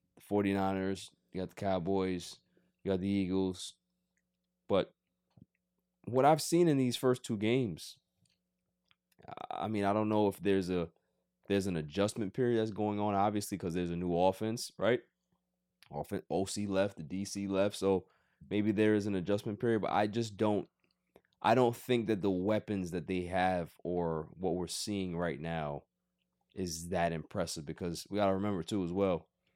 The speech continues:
then I'll pass it off, is that they had a, they had a very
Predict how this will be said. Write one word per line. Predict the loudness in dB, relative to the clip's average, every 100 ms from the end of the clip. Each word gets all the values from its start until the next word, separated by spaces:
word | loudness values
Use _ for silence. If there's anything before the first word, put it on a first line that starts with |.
| _ _
then | -6
I'll | -4
pass | 0 -2 0
it | 2
off, | 2 0 -8 _ _ _ _ _
is | -10 -4
that | -2 -2 -6 _ -4
they | -2
had | 0 0
a, | 0 -2 -8 _ _ _
they | 0
had | 2
a | 2
very | 4 6 6 6 2